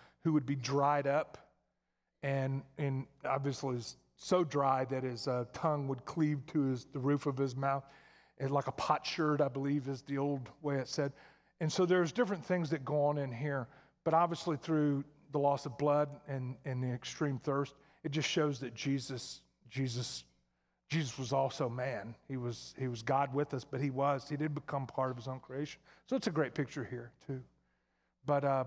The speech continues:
but I think one of the great reasons that he said, "I thirst," was he was so dry. There was a couple other things he had to say, but he was, wasn't going to be able to say them.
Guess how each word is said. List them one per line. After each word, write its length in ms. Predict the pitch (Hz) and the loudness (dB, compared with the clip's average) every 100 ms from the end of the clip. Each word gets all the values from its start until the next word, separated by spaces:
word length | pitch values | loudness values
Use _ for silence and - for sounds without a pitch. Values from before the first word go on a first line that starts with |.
| 131 | -2
but 100 | 160 | 0
I 100 | 180 | 2
think 220 | - 196 | 0 0
one 120 | 170 | 0
of 60 | 160 | 0
the 60 | 123 | 0
great 300 | 147 170 - - 139 | 0 0 -2 -10 -10
reasons 600 | 127 120 120 113 - - _ _ - | -6 -6 -6 -8 -10 -12 _ _ -4
that 60 | |
he 60 | 127 | -2
said, 220 | - 135 | 0 0
"I 120 | 120 | 0
thirst," 340 | 117 135 143 - | 0 -2 -4 -2
was 220 | 127 120 | -4 -4
he 60 | 127 | -6
was 160 | 117 | -6
so 220 | - 143 | -2 -2
dry. 380 | 131 123 120 120 | -2 0 2 2
There 100 | 120 | -2
was 160 | 123 - | -8 -12
a 40 | |
couple 260 | - - 147 | -8 -2 0
other 140 | 139 | 0
things 240 | 123 131 120 | -2 -4 -2
he 80 | |
had 160 | 131 123 | -2 -2
to 60 | 110 | -4
say, 320 | - 135 131 - - | -2 -2 -2 -10 -6
but 80 | 139 | 0
he 60 | 139 | 0
was, 160 | 127 | 0
wasn't 480 | 120 117 151 131 123 | -4 -2 -2 0 -2
going 100 | 123 | -2
to 80 | 120 | -2
be 80 | 123 | -4
able 160 | 117 | -4
to 80 | 107 | -6
say 220 | - 123 | -4 -2
them. 160 | 104 | -4